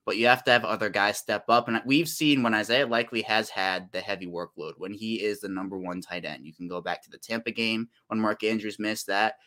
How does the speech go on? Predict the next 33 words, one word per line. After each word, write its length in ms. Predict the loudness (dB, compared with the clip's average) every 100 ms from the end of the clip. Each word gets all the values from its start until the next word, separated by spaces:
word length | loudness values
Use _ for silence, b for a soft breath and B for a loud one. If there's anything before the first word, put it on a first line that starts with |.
| _
You 100 | -16
can 200 | -6 -4
go 160 | 0 0
back 360 | 0 -2 -2 -8
to 380 | -10 -8 -8 -8
this 280 | -6 -6 -8 _
week 180 | -10 -6
eighteen 320 | -6 -4 -6
Cincinnati 500 | -4 -8 -4 -2 -2
game. 300 | -2 -4 -4
Likely 320 | -2 0 0
has 160 | -2 -2
stepped 380 | -2 -2 -2 0
up 180 | 0
and 140 | 0 -4
been 100 | -2
a 80 | -2
problem 680 | -4 0 2 2 0 -4 -16 _
for 220 | -4 -4
defensive 520 | -4 -4 -2 -2 -6
backs, 420 | 0 2 2 0 -14
for 180 | -12 -10
safeties. 520 | -6 -4 -4 -2 -2
He's, 200 | 0 0
he's 180 | 0 2
a, 200 | 2 2 B B
he's 140 | 0
a 60 | 4
mismatch 520 | 6 4 6 6 6
nightmare. 360 | 2 0 2 0
And 100 | 2
I 60 |
think 340 | 2 2 2